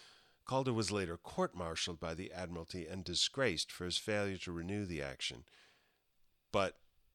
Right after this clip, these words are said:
the greater impact of the battle was that Villeneuve turned away from his planned rendezvous with the rest of the French fleet of twenty-six warships at Brest under Vice Admiral Gautome.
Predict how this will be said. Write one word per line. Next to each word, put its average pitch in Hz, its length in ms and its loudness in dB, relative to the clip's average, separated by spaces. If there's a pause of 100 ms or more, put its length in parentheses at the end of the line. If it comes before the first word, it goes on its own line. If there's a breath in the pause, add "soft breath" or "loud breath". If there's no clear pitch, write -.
(120)
the 92 100 -6
greater 135 320 6
impact 92 420 2
of 90 60 -4
the 80 80 -6
battle 85 280 0
was 92 120 -2
that 87 160 -2
Villeneuve 101 600 0
turned 113 360 -2
away 117 380 0
from 120 220 -4
his 110 140 2
planned 110 440 -2
rendezvous 101 560 0
with 92 180 -2
the 90 80 0
rest 131 400 0
of 87 160 -6
the 92 80 -4
French 98 400 -2
fleet 104 280 -2
of 101 140 -2 (280 loud breath)
twenty-six 143 1000 2
warships 117 680 2 (480 loud breath)
at 101 240 -2
Brest 131 540 2 (220)
under 95 220 -4
Vice 104 440 4 (100)
Admiral 95 460 -2
Gautome. 87 840 -2